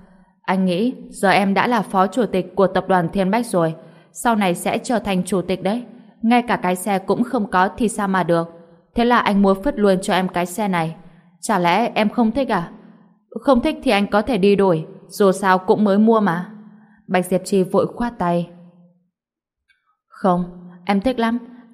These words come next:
tất nhiên là thích. Đây là mẫu xe em thích nhất mà. Nhưng mà, anh nói thật đi, anh đào đâu ra nhiều tiền thế này?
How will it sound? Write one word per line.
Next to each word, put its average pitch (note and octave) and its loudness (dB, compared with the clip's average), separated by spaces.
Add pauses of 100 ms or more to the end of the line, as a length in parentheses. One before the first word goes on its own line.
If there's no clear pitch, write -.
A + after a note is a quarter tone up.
tất C4 2
nhiên A#3 4
là G3+ 0
thích. B3+ -4 (360)
Đây A3+ 2
là G3 2
mẫu F3+ 4
xe G#3 -2
em G3+ 0
thích C4+ -4
nhất C4+ 2
mà. F3 -2 (460)
Nhưng A3+ 6
mà, F3 2 (200)
anh G#3 0
nói F#3 2
thật A#3 -6
đi, G3 -2 (360)
anh A3+ 0
đào G3+ 4
đâu F#3+ 6
ra G3+ -2
nhiều G3 2
tiền F3+ 0
thế G#3 -2
này? G#3+ -2